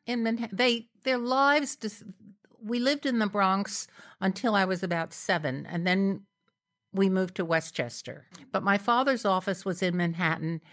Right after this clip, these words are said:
and the whole focus of the family was really Manhattan. My mother was very chic. She would buy designer samples from these two women who had a little shop on the second floor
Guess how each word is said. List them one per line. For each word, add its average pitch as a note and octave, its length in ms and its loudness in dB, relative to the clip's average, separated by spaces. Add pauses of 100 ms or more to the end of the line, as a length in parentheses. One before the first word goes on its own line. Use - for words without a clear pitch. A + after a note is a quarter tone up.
(280)
and F#3+ 420 0
the G3+ 100 -2
whole C4+ 300 0
focus C4+ 680 -2
of G3 80 -4
the F3+ 100 -4
family D3+ 640 -2
was F3 280 0
really D3+ 500 2
Manhattan. C#3+ 680 -2 (280)
My F#3+ 160 2
mother A3 520 2 (360)
was F3+ 280 -4
very G#3 360 2
chic. - 580 -2 (460)
She - 380 2
would G3+ 200 4
buy F3+ 360 2
designer F3+ 560 0
samples F#3 720 -2
from F3 200 -2
these E3 260 -2
two A3+ 200 0
women F#3+ 380 2
who G3+ 160 0
had E3+ 200 0
a E3 60 -2
little F#3 240 -2
shop F#3 500 0
on F3+ 160 -4
the D#3+ 100 -4
second F#3+ 440 -4
floor E3+ 400 2